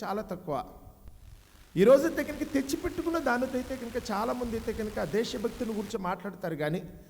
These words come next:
అది దేశభక్తి నేర్చుకోవాలనుకున్నా, లేకపోతే కనుక సమాజం యొక్క బాధ్యత నేర్చుకోవాలనుకున్నా, వ్యక్తిగతంగా నాకున్న సంస్కారాన్ని అయితే కనుక సమర్థించుకునే పరిస్థితి రావాలనుకున్నా, ముందు నేర్చుకోవటం,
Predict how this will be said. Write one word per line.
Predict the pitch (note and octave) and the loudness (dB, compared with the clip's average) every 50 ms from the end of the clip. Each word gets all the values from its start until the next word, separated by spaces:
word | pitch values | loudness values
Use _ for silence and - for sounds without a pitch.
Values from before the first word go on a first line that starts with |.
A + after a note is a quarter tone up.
| - - - | -20 -12 -8
అది | D#3 C3+ C#3+ | -2 -2 -2
దేశభక్తి | B2+ A#2 E3 F#3+ A3 - C#4 B3+ C4+ C#4 C#4 - C#4+ | 0 2 0 0 2 0 2 2 2 2 2 0 2
నేర్చుకోవాలనుకున్నా, | C4 A3+ A#3+ A#3 - A#3 - A#3 G#3+ G#3+ G#3 G#3 - G#3 F#3 F#3 E3+ - - - - - - - - - - - - - | 4 4 4 4 0 -4 -4 -2 -2 -2 -4 -6 -6 -4 -4 -4 -4 -6 -8 -14 -16 -16 -16 -16 -18 -20 -20 -14 0 0
లేకపోతే | A3 A3+ D4 C#4+ | 2 2 2 0
కనుక | D4+ D4 C#4+ D#4 | 0 -2 -4 -4
సమాజం | - - G#3+ F#3 G#3+ B3+ C#4 C4 C4+ C#4+ C#4+ | -2 0 2 2 4 4 4 4 2 0 -2
యొక్క | C#4+ C#4+ C#4 C4 | -2 0 2 0
బాధ్యత | F3 D3 F#3+ G3 A3 G3+ - B3 - B3+ G#3 | 2 4 2 2 2 0 -4 -4 -4 -2 0
నేర్చుకోవాలనుకున్నా, | G#3+ A3 G#3+ - A3 A3 G#3+ G#3 G#3 G3+ G3 - G3 F3 F3 E3 - - - - - - - - | 0 0 0 -2 -4 -4 -4 -2 -2 -4 -4 -4 -2 0 0 0 0 -2 -8 -12 -14 -16 -8 0
వ్యక్తిగతంగా | D#3+ G3+ G3 F#3+ D#4 D#4 D#4+ D4+ D#4 D#4 D4 D4+ C#4+ | 2 2 2 2 0 0 0 0 0 0 0 0 2
నాకున్న | A3 F#3 G#3 A#3+ A#3 - C#4 C#4+ | 2 2 2 0 0 -2 0 0
సంస్కారాన్ని | C4+ - A3 A3+ B3 - - - B3+ B3 B3+ B3 A#3+ A3+ | 0 0 -2 -4 -6 -6 -2 0 0 0 2 0 0 -2
అయితే | A#3+ A#3+ A#3 A#3+ | -2 -4 -6 -4
కనుక | A#3 A#3+ A#3 | -4 -4 -4
సమర్థించుకునే | A#3 G#3+ G3+ A3+ G#3 G3 A#3 A3 - - - G#3 A3 | -4 -4 -4 -4 -4 -4 -6 -8 -8 -10 -8 -8 -8
పరిస్థితి | G#3+ - G3+ F#3 F3 - - - - | -6 -4 -6 -6 -6 -8 -6 -4 -2
రావాలనుకున్నా, | F#3 - - F3+ E3+ D#3+ - - D3 C3+ B2 B2+ C3 - - - - F3 | 0 0 0 -2 -4 -6 -6 -6 -4 -4 -4 -4 -6 -8 -12 -12 -4 0
ముందు | E3 G#3 C#4 - D4+ G3 | 0 0 2 2 2 2
నేర్చుకోవటం, | E3+ F#3 F#3+ - - - - - F3 - - - | 4 4 2 2 0 -6 -2 -2 -2 -2 -2 -6